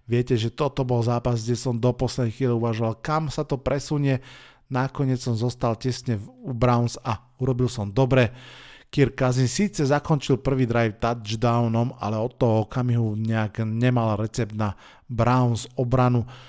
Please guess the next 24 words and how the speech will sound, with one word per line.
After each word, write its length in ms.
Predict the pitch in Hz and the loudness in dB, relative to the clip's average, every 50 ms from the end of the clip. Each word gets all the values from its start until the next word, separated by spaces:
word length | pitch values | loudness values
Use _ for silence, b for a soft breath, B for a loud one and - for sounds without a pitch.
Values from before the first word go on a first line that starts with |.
| B B B B | B B B B
ktorá 300 | - - - 180 160 156 | -14 2 4 4 6 6
bola 240 | 135 135 131 120 110 | 6 4 4 4 4
rozhodujúcim 560 | 113 127 123 135 123 117 113 104 - 110 101 | 4 4 6 6 6 6 2 2 0 -4 -6
faktorom 480 | 87 - 123 120 - - - 113 101 98 | -4 -4 -4 -4 -4 -4 -4 -4 -4 -4
tohto 320 | 95 - 110 - - 113 | -4 -4 -6 -4 -6 -6
zápasu 560 | 98 101 107 104 104 - 107 101 - - 113 110 | -4 -4 -4 -4 -4 -4 -4 -6 -4 -6 -4 0
jednoznačne. 880 | 113 120 120 113 120 117 107 92 101 107 98 95 - - - 90 B B B B B _ | 0 0 0 0 -2 -2 -2 -2 -4 -4 -4 -4 -6 -8 -8 -10 B B B B B _
Pravda, 400 | - 110 110 120 117 113 113 101 | -2 0 0 0 0 0 -2 -2
aj 160 | - 104 101 | -2 -6 -6
behy 400 | 95 - 110 110 120 117 107 98 | -4 -2 0 0 0 0 -2 -4
Hunta 400 | 95 117 123 123 127 135 113 107 | -4 -4 -4 -4 -4 -4 -4 -4
a 0 | |
Chuba 400 | - - - 143 135 131 120 113 B B B B B B - | -4 -4 -6 -4 -2 -2 -4 -4 B B B B B B -6
boli 240 | 123 123 120 131 - - - 226 | -2 -2 -2 -2 -6 -6 -4 -2
úplne, 480 | 233 240 226 - 202 175 156 147 139 | -2 -2 0 2 2 2 4 2 2
že 80 | 120 135 | 2 0
OK, 400 | 127 - 135 120 - - 143 135 | 0 0 -2 -2 0 0 0 2
veď 320 | 113 110 101 - - - | 0 -2 -4 -6 -10 -12
aj 140 | - 104 101 90 95 | -10 -10 -10 -10 -6
vďaka 320 | 101 117 120 120 - - 113 101 | -4 -4 -4 -2 -2 -4 -4 -4
nim 240 | 101 110 117 123 123 120 B B B B B B B B B B B 120 | -2 -2 -2 -2 -2 -4 B B B B B B B B B B B -6
mali 240 | 110 110 113 113 | -4 -4 -4 -4
Cleveland 560 | - - - 123 123 131 127 127 123 113 110 110 | -6 -4 -2 0 2 2 2 2 2 2 0 0
Browns 320 | 113 117 120 117 110 - | 0 0 0 0 -2 -6